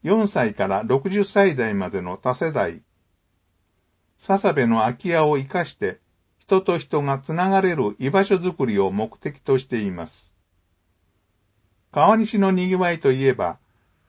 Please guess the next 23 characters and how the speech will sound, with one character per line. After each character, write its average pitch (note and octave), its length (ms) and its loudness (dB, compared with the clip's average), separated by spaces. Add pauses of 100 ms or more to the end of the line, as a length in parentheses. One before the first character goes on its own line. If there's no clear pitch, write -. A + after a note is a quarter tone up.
野 C3+ 140 -2
瀬 A3 160 2
口 G#3 260 -2
駅 C3+ 280 0
周 E3+ 280 -4
辺 C#3+ 260 -2
の C3 180 -2
中 F#3 260 -4
心 G3 260 0
市 E3+ 180 -8
街 D#3+ 260 -2
地 A#2 140 -8
の G2+ 120 -2
イ A2 100 -2
メ D3 160 0
ー A#2+ 60 0
ジ F#2 160 -12
で E2 100 -6
す - 160 -18
が、 E2 180 -12 (600)
笹 G3 340 0
部 A#2 140 -2
も F#2 280 -4